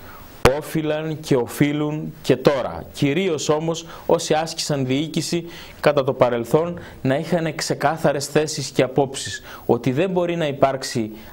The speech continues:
ανάπτυξη όσον αφορά τις ιαματικές πηγές,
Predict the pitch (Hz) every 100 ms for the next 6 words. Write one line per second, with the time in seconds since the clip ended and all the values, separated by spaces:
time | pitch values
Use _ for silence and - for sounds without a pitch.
0 | - 113 120 131 135 - 107 - 113 104
1 | 123 135 127 - 120 120 113 - - -
2 | 131 151 123 123 120 - 135 - 127 131
3 | 131